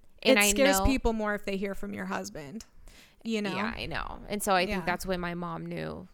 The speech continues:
Speaker 1: I don't
Speaker 2: Yeah.
Speaker 1: know what Zav said to my mom and,
Speaker 2: Yeah.
Speaker 1: and to Zav's mom. Zav's mom ended up calling me while my mom, I was on the phone with my mom and left me this voice message 'cause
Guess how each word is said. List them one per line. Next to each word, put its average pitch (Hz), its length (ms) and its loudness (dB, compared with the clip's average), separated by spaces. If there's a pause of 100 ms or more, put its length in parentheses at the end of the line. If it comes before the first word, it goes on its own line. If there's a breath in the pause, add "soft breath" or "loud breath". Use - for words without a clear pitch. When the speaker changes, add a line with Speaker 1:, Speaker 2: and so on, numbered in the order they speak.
(260)
Speaker 1:
I 185 120 6
don't 185 120 2
Speaker 2:
Yeah. 175 120 -4
Speaker 1:
know 170 60 -2
what 170 240 -2
Zav 160 200 -4
said 240 220 -6
to - 120 0
my - 180 2
mom 214 340 6
and, 196 120 2
Speaker 2:
Yeah. 185 260 0
Speaker 1:
and 185 400 -2
to 214 120 0
Zav's 180 320 -2
mom. 180 240 -2
Zav's 190 300 2
mom 185 220 -4
ended 180 220 -2
up 170 140 0
calling 180 460 -4
me 175 180 -6
while 170 320 -6
my 170 160 -4
mom, 170 560 -6
I 180 100 -4
was 175 120 -8
on 170 100 -6
the 175 60 -8
phone 180 200 -8
with 175 140 -10
my 175 140 -6
mom 170 280 -6
and 175 80 -8
left 175 220 -8
me 180 100 -6
this 180 160 -6
voice - 280 -8
message 180 480 -8
'cause 180 380 -8